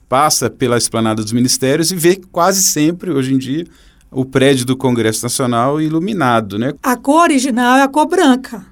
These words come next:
Speaker 2: né? É que tem luz com os holofotes, mas não tem a película, então ela é branca. É luz branca. No, na questão da Hora do Planeta, ficou apagado. Os holofotes não acenderam. Vale a pena também ressaltar, ô Celso,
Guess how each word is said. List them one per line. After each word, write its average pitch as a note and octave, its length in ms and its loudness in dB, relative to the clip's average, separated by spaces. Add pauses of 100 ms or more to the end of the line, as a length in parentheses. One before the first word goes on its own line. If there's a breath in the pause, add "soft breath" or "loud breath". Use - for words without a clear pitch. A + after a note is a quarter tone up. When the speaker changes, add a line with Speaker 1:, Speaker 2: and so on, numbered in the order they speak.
(160)
Speaker 2:
né? C#4 460 2
É C#4 80 0
que - 60 -14
tem D#4+ 160 4
luz D#4+ 340 4
com E4+ 80 -4
os C#4+ 140 2
holofotes, B3+ 680 0 (240 soft breath)
mas C#4+ 160 2
não D#4+ 140 2
tem E4 120 0
a D#4+ 60 2
película, C#4 580 0
então B3 220 -2
ela C4 80 4
é C4+ 40 2
branca. D#4 400 -2 (340 soft breath)
É C4+ 100 4
luz D#4 220 6
branca. D4 400 0 (480 soft breath)
No, C#4 280 0
na D4 140 4
questão F4+ 380 0
da F4+ 80 2
Hora D#4 100 2
do C4 80 -4
Planeta, C4+ 640 0 (100)
ficou - 280 -2
apagado. C#4+ 720 0 (160)
Os C4 180 -6
holofotes C#4 480 0
não D4+ 240 0
acenderam. D#4 560 -2 (580 loud breath)
Vale D#4+ 360 2
a F#4 40 2
pena D#4 300 0
também B3 300 0
ressaltar, C4 720 -2
ô A#3 220 -2
Celso, A#3 460 -2